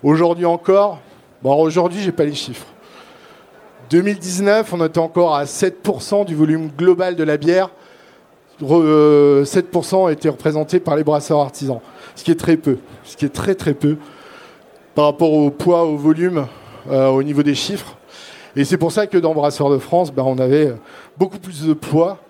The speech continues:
euh, lorsqu'on était un gros brasseur industriel. Et donc, ben, pour les brasseurs industriels, ça allait.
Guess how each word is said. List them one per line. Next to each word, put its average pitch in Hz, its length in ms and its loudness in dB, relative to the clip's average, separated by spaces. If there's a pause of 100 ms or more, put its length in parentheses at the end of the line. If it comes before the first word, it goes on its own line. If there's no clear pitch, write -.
(460)
euh, 131 120 -2
lorsqu'on 151 300 -2
était 151 220 -2
un 151 120 -2
gros 160 360 2 (360)
brasseur 147 380 -2
industriel. 151 640 -2 (560)
Et 151 100 4
donc, 208 220 0
ben, 175 180 0
pour 185 160 0
les 180 80 4
brasseurs 180 360 0
industriels, 165 680 0 (960)
ça 185 300 0
allait. 175 240 -4